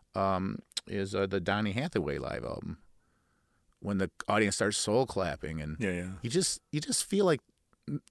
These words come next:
Speaker 1: you know, nobody's, I mean, this is before f-, cell phones, you, but, you know, nobody's texting or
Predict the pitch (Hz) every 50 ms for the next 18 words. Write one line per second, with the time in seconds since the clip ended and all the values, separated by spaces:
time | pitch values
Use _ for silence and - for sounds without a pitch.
0 | _ _ - 190 175 165 160 165 180 180 139 156 - _ _ _ - 127 131 127
1 | 123 113 - - 104 95 - - 95 92 - - - _ _ _ _ _ _ _
2 | _ _ _ _ _ _ _ _ _ _ _ _ _ - _ _ - - - 139
3 | 139 147 - 101 87 92 95 110 107 113 113 107 107 _ - - 110 - - 139
4 | 123 110 98 101 - - 123 117 120 117 98 - - - 107 - - - - 110
5 | 110 113 104 98 98